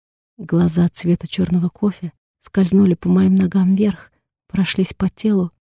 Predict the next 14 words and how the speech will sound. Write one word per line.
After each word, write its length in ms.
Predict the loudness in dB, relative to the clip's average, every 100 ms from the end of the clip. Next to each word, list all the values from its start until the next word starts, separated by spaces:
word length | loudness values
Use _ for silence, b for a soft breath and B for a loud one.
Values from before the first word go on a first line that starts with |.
| _ _ _ _ _ -2
и 60 |
остановились 760 | -2 -2 -2 0 0 -4 -6 -4
на 60 |
лице. 460 | -4 -4 -8 -10 -10 _ _ _
"Я 100 | -4
пришел 320 | -2 -2 -2 -2
поговорить". 720 | -2 -2 0 0 -2 -8 _ _ _ _ _ -2
Он 120 | 2
даже 260 | 2 0 2
не 120 | 2
реагирует 560 | 2 0 0 -2 -2 -2
на 80 | -2
мою 220 | 0 0
нервозность. 760 | 0 -2 -4 -4 -6 -8 -20